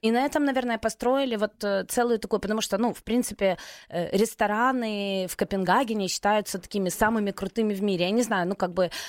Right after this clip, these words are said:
а, а, безосновательно это или нет, но это как бы, да, все знают про Нома, все там знают про самые крутые места. Вот нужно поехать в Копенгаген, там,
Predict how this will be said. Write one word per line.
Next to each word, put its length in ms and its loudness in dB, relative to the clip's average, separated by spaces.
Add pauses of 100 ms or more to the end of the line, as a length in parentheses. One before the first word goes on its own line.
(120)
а, 440 2 (540)
а, 160 -6
безосновательно 920 2
это 220 2
или 140 2
нет, 240 4
но 180 0
это 180 -2
как 260 0
бы, 120 0
да, 160 4
все 240 -2
знают 320 0
про 160 -2
Нома, 420 4
все 160 -4
там 180 -2
знают 260 -2
про 100 -4
самые 560 2 (280)
крутые 380 2
места. 480 2
Вот 200 -2
нужно 200 0
поехать 260 -2
в 40 -16
Копенгаген, 680 0
там, 400 -4